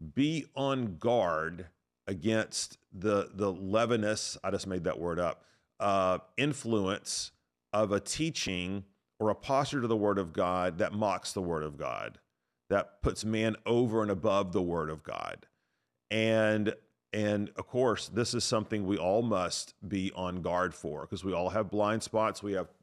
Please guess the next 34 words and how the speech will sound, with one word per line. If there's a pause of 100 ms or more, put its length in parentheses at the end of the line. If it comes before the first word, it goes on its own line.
biases,
we
have (360)
things
we
bring
to
the
text, (440)
we
have (120)
different
ways
of
wanting
to
explain
away
clear
teachings,
or (400)
we
want
to
add
to
things
because
of (200)
fear
and
anxiety.
I
mean,